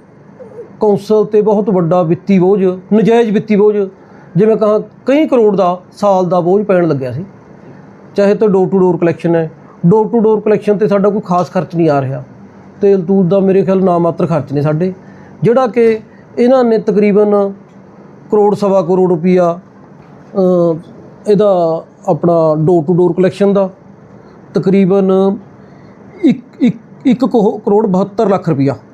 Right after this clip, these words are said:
ਖਰਚ ਆਉਣ, ਆਉਣਾ ਸੀਗਾ, ਕਿ ਸਾਲ ਦਾ ਛਿਆਸੀ ਲੱਖ ਰੁਪਈਆ ਆਉਣਾ ਸੀਗਾ ਖਰਚ ਇਹਦਾ,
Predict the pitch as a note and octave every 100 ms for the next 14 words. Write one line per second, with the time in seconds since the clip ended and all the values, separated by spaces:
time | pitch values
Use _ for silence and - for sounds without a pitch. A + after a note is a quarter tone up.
0 | - - - - - - - - - -
1 | - - G3 E3+ - F3+ F3+ E3+ F3+ D#3+
2 | D#3+ F#3 A3 A3 - - - - - -
3 | - - G#3 G3 F#3 - G3+ G3 F#3 G3
4 | G#3 - G3+ - E3+ D#3 C#3 B2 A#2 -
5 | - - - - - - - G3 F3+ D#3
6 | F3 E3 D3 C#3+ D3+